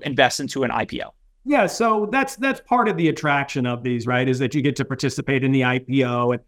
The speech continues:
Speaker 2: which are normally off, you know, uh, out of bounds for most people. Um, and the, the track record here is actually pretty nice, twenty to twenty-five percent returns on day one often. It's, uh,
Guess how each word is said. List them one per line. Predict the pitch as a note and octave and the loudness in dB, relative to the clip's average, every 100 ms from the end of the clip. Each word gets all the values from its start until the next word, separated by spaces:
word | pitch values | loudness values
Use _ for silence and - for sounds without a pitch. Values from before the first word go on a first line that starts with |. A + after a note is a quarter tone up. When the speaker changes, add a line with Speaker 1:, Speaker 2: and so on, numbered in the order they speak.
| _ | _
Speaker 2:
which | E3+ F3 - | 2 2 2
are | G#3+ | 0
normally | G3+ G3+ F#3+ F#3+ F3 F3 E3 | 4 8 8 8 6 6 4
off, | E3 C#3 D3 D3 - - | 2 2 2 0 -14 -2
you | D3 | 0
know, | A2+ A#2 - | 0 -4 -2
uh, | C#3 B2+ D#3 | -2 2 4
out | D#3 | 4
of | C#3 | 4
bounds | C#3 C3 B2+ B2+ | 2 2 0 -2
for | - B2+ | 0 2
most | C3 C3 B2 - | 4 2 0 0
people. | C3+ B2 G#2 - _ _ _ | 0 0 -6 -8 _ _ _
Um, | D#3+ D3+ D#3 F3+ | 4 4 4 2
and | E3 D#3+ D#3+ F3 | 2 2 0 0
the, | E3+ E3+ | 0 0
the | F3 | -2
track | G#3 A#3 A3+ | 4 2 4
record | F#3 E3 E3 | 0 0 0
here | E3 | 0
is | C#3+ | 2
actually | D3+ - C#3+ | 0 0 -6
pretty | D3+ C#3+ | -2 0
nice, | B2+ B2+ B2+ - | 0 0 -2 -4
twenty | - C#3+ C#3+ | 0 2 2
to | C3+ | 0
twenty-five | - C#3 C3+ C3+ B2+ | 0 0 0 2 0
percent | B2 B2 C3+ B2+ | 0 -2 -2 0
returns | B2 C3 B2 B2 B2 - _ _ C#3 | -2 0 0 0 -4 -10 _ _ 2
on | C3 | 2
day | B2+ C3 B2 | 6 4 6
one | A#2+ A#2+ A#2+ B2 | 4 2 0 -2
often. | C3+ B2 - B2 | -2 -2 0 -2
It's, | B2 - | -2 -4
uh, | G3 | -4